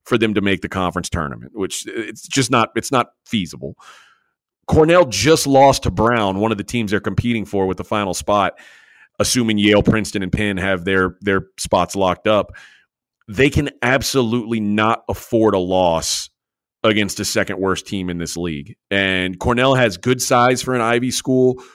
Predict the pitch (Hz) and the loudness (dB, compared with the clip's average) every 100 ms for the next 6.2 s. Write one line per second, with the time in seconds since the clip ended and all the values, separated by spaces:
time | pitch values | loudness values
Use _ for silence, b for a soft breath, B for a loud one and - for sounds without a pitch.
0 | B - 110 101 104 104 110 107 98 104 | B -4 -4 -2 -2 0 -2 -2 -2 -4
1 | - 110 - 98 113 - 104 - 110 - | -4 -6 -6 -6 -6 -4 -4 -2 -4 -4
2 | 101 92 92 - 98 113 110 101 95 - | -6 -6 -6 -6 -6 -4 -2 -2 -2 -4
3 | 92 95 90 87 95 - 95 101 95 95 | -6 -6 -6 -6 -8 -6 -6 -6 -8 -6
4 | - 120 113 104 - 107 104 92 - 110 | -2 -2 -2 -4 -8 -6 -6 -6 -6 -6
5 | 104 - 104 104 B B B B - 95 | -4 -2 -2 -4 B B B B -2 2
6 | 90 87 | 2 0